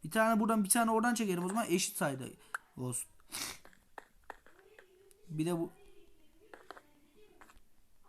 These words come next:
Şöyle. Ehem.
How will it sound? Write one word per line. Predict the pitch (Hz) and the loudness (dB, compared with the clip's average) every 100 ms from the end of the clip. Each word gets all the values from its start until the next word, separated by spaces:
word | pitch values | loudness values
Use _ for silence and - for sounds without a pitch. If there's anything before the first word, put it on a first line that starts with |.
| - - - - | -20 -20 -18 -14
Şöyle. | - 165 170 170 180 185 - - - - - - - - - - - - | -4 0 0 0 -2 -6 -16 -20 -20 -20 -20 -20 -18 -16 -18 -20 -18 4
Ehem. | - 339 359 311 311 381 359 277 190 135 143 | 12 12 12 12 12 12 12 12 4 0 -8